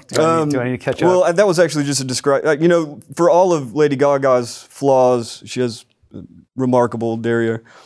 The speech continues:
Speaker 2: But, um, anyway, yeah, I, I, I think, though, that the entertainment industry has pervaded, uh, most of people's lives now. Rather than even having to go to a show, you've got the show right here at all times. So that machine, it's not really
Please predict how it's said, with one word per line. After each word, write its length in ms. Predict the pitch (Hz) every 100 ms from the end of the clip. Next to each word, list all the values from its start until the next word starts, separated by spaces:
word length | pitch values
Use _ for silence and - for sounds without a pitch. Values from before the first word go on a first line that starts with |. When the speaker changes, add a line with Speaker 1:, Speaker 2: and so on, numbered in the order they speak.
| - _ _
Speaker 2:
But, 240 | 139 127 143
um, 680 | 143 139 131 127 110 107 - -
anyway, 580 | 160 147 135 120 117 123
yeah, 180 | 143 143
I, 220 | 139 156
I, 280 | 170 190 196
I 40 |
think, 240 | 190 269 196
though, 120 | 196
that 200 | 165 143
the 200 | 151 135 - - -
entertainment 640 | 202 254 202 202 202 170 -
industry 520 | 165 170 - 151 135
has 240 | 135 117
pervaded, 760 | - 143 135 151 147 123 113 123
uh, 280 | 127 120 113 98 87
most 520 | 143 151 160 170 147
of 100 | 131
people's 320 | 147 131 117
lives 320 | 143 160 131
now. 180 | 123 120
Rather 280 | 131 160 160
than 160 | 151
even 160 | 156 143
having 180 | 143 135
to 80 | 127
go 160 | 143
to 100 | 156
a 60 | 123
show, 460 | - 123 113 110 - - - _
you've 160 | 127 123
got 200 | 143 127
the 60 | 120
show 280 | 139 131 123
right 300 | 135 143 135
here 480 | 143 135 120 120 -
at 100 | 127
all 180 | 135 131
times. 600 | 135 135 127 120 - - _ _ _
So 120 | - 170
that 160 | 190
machine, 540 | 160 - 208 240 208 156
it's 240 | 156 175
not 180 | 226 160
really 280 | 185 160